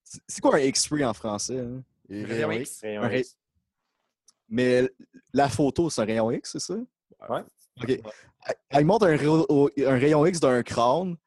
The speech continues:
Speaker 1: Puis là, dans le crâne, il y a une balle. Puis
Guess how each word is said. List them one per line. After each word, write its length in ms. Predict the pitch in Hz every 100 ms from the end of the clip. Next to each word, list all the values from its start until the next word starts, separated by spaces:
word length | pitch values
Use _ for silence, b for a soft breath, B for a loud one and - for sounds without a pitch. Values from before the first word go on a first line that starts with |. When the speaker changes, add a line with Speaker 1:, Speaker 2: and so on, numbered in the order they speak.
| _ _ -
Speaker 1:
Puis 80 | 160
là, 0 |
dans 140 | 160
le 60 | 139
crâne, 260 | 151 175 170
il 40 |
y 40 |
a 40 | 120
une 160 | 120
balle. 360 | 117 120 143 185 196 _ _ _ _ _ - _ -
Puis 360 | 131 127 131